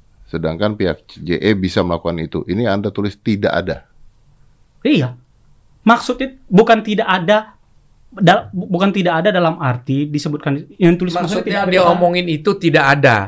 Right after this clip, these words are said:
Speaker 3: Yang ada benar,
Speaker 2: Oh.
Speaker 3: s-, bukti kamu tuh serahkan pada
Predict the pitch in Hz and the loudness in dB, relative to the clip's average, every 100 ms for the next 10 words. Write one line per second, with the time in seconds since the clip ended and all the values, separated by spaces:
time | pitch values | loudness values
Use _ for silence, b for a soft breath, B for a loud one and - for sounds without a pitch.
0 | - 156 156 170 143 147 135 127 123 117 | -4 0 0 0 0 0 0 0 4 6
1 | 120 120 113 110 - - - 139 170 170 | 6 2 0 -6 -14 -16 -6 0 0 0
2 | 170 156 151 165 208 - 175 151 127 165 | 0 0 0 -2 -2 -4 -2 -2 -2 -6
3 | 160 143 131 | -4 -2 -4